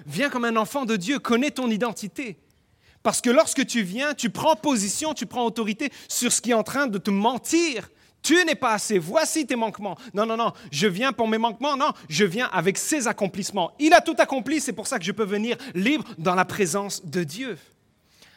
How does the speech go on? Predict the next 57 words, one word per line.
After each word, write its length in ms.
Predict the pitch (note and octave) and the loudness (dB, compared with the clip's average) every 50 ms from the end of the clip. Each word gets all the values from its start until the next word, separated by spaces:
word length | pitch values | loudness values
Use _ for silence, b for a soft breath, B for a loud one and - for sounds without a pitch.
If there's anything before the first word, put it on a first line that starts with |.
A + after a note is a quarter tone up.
| b - | b -2
Alors 160 | F3 G#3+ C4 | 0 0 2
que 80 | - A#3+ | 2 0
j'étais 240 | F3 G3 G#3 - A#3+ | 0 0 0 0 2
au 120 | A3+ G#3 | 2 2
parc 280 | - - C#4+ B3+ - - | 2 2 0 0 0 -2
il 40 | |
y 20 | G#3+ | -2
a 40 | - | 0
quelques 300 | B3+ A#3 F#3 A#3 G#3 G3+ | 0 -2 -2 -2 -2 0
années, 240 | G3+ G3+ A3 A#3 B B B B B B B B B - | 0 0 -2 -4 B B B B B B B B B -6
en 80 | F3+ | -2
train 160 | F3 A#3 B3 | 0 2 0
de 60 | A3+ - | 0 0
prier 280 | - A3+ A3+ A3+ B3 | -2 0 2 2 2
un 80 | A#3+ A3+ | 2 2
midi, 340 | G#3+ G#3 E3+ F#3+ A3+ G#3+ B B B B B B B B _ | 2 0 0 -2 -4 -6 B B B B B B B B _
j'étais 200 | - - - A3+ | -6 -2 2 4
là, 80 | C4+ C4+ | 4 2
puis 100 | G#3 G3 | 2 2
j'avais 160 | G#3+ G#3+ G#3+ | 2 2 2
pris 140 | - C4 C4 | 2 0 0
ma 140 | B3 G#3 | 0 2
Bible 240 | F3 A3+ A#3+ G3 G3 - | 2 0 -2 -4 -6 -6
et 120 | F#3 F3+ | -6 -2
j'avais 220 | D#3 F#3+ F#3+ G3 G3 | 0 2 2 2 2
pris 160 | G3 - A#3+ | 0 -2 -4
mon, 200 | A3 G#3 G3+ G3 | -2 -2 -4 -4
mon, 200 | G3 F3+ F#3+ - - | -4 -6 -6 -6 -6
mon, 260 | F3+ F3 E3+ E3 F3+ F#3 | -6 -4 -4 -4 -6 -6
mon 80 | F3 | -8
cahier 260 | E3 - G#3 G3 G#3+ A3 | -4 0 0 2 2 0
de 60 | A3 | -2
prière. 400 | - - G3 F#3 E3 C#3+ - _ _ _ b b b b b - | -4 -6 -6 -4 -6 -6 -8 _ _ _ b b b b b -8
Et 20 | F#3 | -2
je 40 | |
suis 80 | - - | 2 4
pas 80 | D4+ C#4+ | 4 4
quelqu'un 280 | - B3+ G#3 D4 C#4+ | 4 2 2 0 0
qui, 140 | - - G3+ | 0 -2 -2
tous 160 | - C4+ C#4+ | 0 0 2
les 100 | C#4 B3 | 2 2
jours, 220 | F#3+ A#3 C#4+ B3+ A#3 | 0 0 0 0 -2
écrit 240 | F#3+ - A#3+ B3+ | -2 -2 -4 -4
dans 80 | A3 A#3 | -2 -2
mon 120 | G#3 G3+ | -2 -2
journal 280 | F3 F#3+ G#3 G#3+ A3 G#3+ | -2 -2 0 0 0 0
de 60 | F#3 | -2
prière, 300 | - - G#3 G#3+ A#3+ A#3 | -4 -4 -4 -2 -2 -2
mais 100 | G3+ F#3 | -2 -2
ce 180 | - - D4 C4+ | -2 -2 -2 -2
jour-là, 320 | A3 A3+ A#3 A#3+ B3 A#3 | -2 -2 -2 0 0 0
j'avais 180 | F#3+ G3+ F#3 F#3+ | 0 -2 0 0
mis 140 | F#3+ A3+ A3+ | 0 0 -2
un 80 | G#3+ | -4
temps 140 | - A#3 G#3 | -4 -4 -4
à 60 | F3+ | -4
part. 260 | - F#3+ E3 D3 b | -2 -2 -4 -4 b